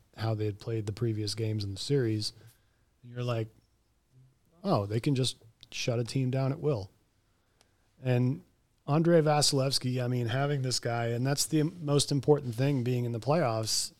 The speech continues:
you know, you can have the best team in the world, but if you have a question mark at goalie,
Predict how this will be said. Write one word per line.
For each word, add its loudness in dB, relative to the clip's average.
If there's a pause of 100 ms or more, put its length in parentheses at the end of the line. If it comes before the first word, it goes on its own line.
(140)
you -4
know, 0
you -2
can 0
have 0
the -4
best 0
team 2
in 0
the 0
world, 2
but -4
if -8
you 0
have 0
a -2
question 2
mark 0
at -6
goalie, 0